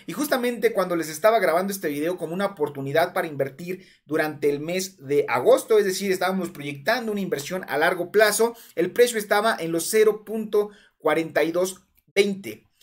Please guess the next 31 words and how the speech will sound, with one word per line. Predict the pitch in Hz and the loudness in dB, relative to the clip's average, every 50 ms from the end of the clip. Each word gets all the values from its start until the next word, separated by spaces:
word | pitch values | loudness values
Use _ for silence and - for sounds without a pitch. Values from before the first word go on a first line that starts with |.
| _ _ _ _ _ | _ _ _ _ _
Quiero | - 262 302 - - | -6 -4 -4 2 4
que | 226 214 | 4 6
vean, | 226 247 247 240 | 6 4 4 0
amigos, | 240 240 240 233 240 240 233 - | -2 -2 2 2 2 2 2 -2
en | 165 175 185 220 | -4 -2 -2 -2
este | 247 240 - - 226 | -2 -2 -4 -4 -4
momento | 190 170 165 175 196 220 220 208 - - 220 226 - - - - _ | -4 -2 -2 -2 -4 -4 -6 -4 0 2 2 2 0 -4 -14 -14 _
la | 147 156 165 165 | 2 4 4 4
gráfica | 165 196 214 220 220 226 233 208 - - 214 196 | 6 6 4 4 4 0 -4 -6 0 2 2 2
de | 156 147 160 139 - | 2 -2 -6 -8 0
Coti | - 220 233 233 - 262 220 | 2 4 4 4 2 -4 -14
contra | - - 170 160 156 151 143 143 | -8 -4 -4 -4 -2 -4 -6 -6
Tether, | - 208 208 - 196 190 - | -6 -8 -6 -6 -6 -6 -4
precio | - 190 185 - 190 160 | -4 -4 -4 -4 -2 -2
de | 151 147 | 0 2
Binance. | 165 196 208 220 214 226 233 240 226 - - - - _ | 2 2 0 0 -2 -4 -4 -4 -6 -8 -10 -14 -20 _
Sale | - - 160 160 185 208 202 | -6 -2 2 2 4 4 2
justamente | - 233 226 - - 196 190 208 214 214 208 - 208 208 202 | 0 -2 -4 -2 0 0 0 0 -2 -4 0 2 2 2 4
cuando | - 170 165 170 170 165 | 2 2 2 2 2 -2
yo | 165 180 202 | -2 0 0
les | 214 202 190 | 0 0 -2
estaba | - - 175 180 185 | -2 -2 0 0 0
grabando | 170 160 147 156 175 185 180 | 0 2 2 2 2 0 -2
este | - - 175 | -6 -6 -6
video. | 147 139 139 160 180 196 214 226 - - _ - - - - _ _ _ - | -6 -6 -4 -2 0 2 2 0 0 -4 _ -20 -20 -20 -20 _ _ _ -4
Estábamos | 143 156 - - 226 226 220 208 196 190 190 - - | -4 -2 4 6 6 6 6 4 0 -4 -6 -4 -4
aquí | 139 147 - - 226 226 - - | -6 -4 -4 -8 -12 -12 -6 -6
en | 165 170 196 | -4 -2 -2
esta | 202 208 - 175 | -2 -2 -4 -4
zona | - 190 196 208 226 | -2 -2 -2 -2 -2
aproximadamente | 233 - - - - 147 143 - 165 165 180 180 175 190 196 202 208 233 247 262 - - _ | -2 -2 -4 -6 -6 -8 -10 -8 -6 -4 -4 -2 -2 -4 -4 0 2 2 2 2 -2 -8 _